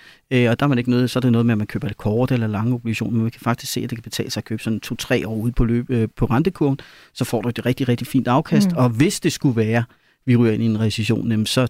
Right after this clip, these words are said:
Speaker 1: så, så får du faktisk også mulighed for at tjene noget, noget kursgevinst. Så, så vi er, øh, vi er ude og, og har fokus på det her, fordi det kan betale sig nu igen.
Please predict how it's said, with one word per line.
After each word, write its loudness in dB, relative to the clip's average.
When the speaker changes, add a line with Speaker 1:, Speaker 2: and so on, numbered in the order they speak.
Speaker 1:
så, 0
så -4
får 0
du -12
faktisk -2
også 2
mulighed 0
for -2
at -4
tjene -2
noget, -6
noget -2
kursgevinst. -4
Så, 2
så 2
vi 2
er, 2
øh, 2
vi 4
er 4
ude 4
og, -2
og -2
har 0
fokus -2
på -6
det -2
her, -4
fordi -6
det -4
kan -2
betale -4
sig 0
nu 2
igen. -2